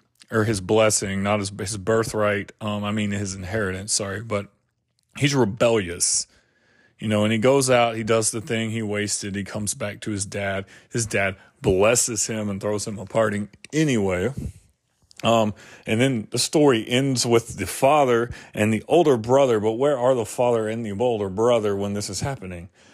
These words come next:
They're actually not in the party that's being thrown for the younger brother. They're standing outside the party, and the father is out there with the older brother saying,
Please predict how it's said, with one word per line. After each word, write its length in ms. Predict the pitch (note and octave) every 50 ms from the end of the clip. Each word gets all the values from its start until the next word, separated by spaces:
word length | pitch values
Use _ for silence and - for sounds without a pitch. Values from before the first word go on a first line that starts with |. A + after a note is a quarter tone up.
| - _ _ _ _
They're 120 | - B2
actually 380 | C#3 D#3+ D#3+ - - D#3 D3+ C3+
not 420 | A#2 A2 G#2+ A2 A#2+ B2+ C3 A#2+
in 100 | A#2 A2+
the 100 | A2 G#2
party 440 | F#2 - - - C3+ C3+ C3+ A#2+ A#2
that's 160 | G#2+ G#2 G2+
being 300 | - G#2+ A2 G#2+ G#2+ G#2
thrown 640 | G2 - - - - - A2+ G#2+ G#2+ G#2+ G#2+ G#2 G2+
for 320 | G2+ - - - A2+ G#2+ G2+
the 100 | G2+ G2
younger 400 | F#2 F#2+ F#2+ G2 G2 F#2+ F#2+ F#2
brother. 540 | F2+ F#2+ - B2+ C#3 C#3+ C3+ G#2 G2 F#2+ F#2
They're 160 | G#2 A#2+ C3
standing 500 | - - - - A#2+ A2+ A#2 A#2 A2+ G#2+
outside 520 | G2+ G2 G2+ - - - G#2 G2+ F#2+ F#2
the 100 | F2+ F#2
party, 560 | F2+ - - D#3+ E3+ E3+ B2+ G#2+ G2+ G#2 A2+ _ - - - - - -
and 160 | - A2 G#2+
the 60 | G#2+ G2
father 500 | - - - C3+ C3+ C#3 C3 B2 A2+ G#2
is 160 | G2+ G2 F#2+ - _ -
out 320 | B2 C3+ C#3+ C#3 _ _
there 260 | A#2+ G#2+ G#2+ G#2+ G2 - - _ _
with 240 | - B2+ C3 B2 B2+
the 140 | B2 A#2
older 380 | A2 A#2 A#2 A#2+ A2+ A2+ A2 G#2+
brother 460 | G2 G#2+ G#2+ G#2+ A2 G#2 G#2+ G#2 G#2+
saying, 460 | G2+ - - A#2+ G#2 G2+ G2 F#2+ D3+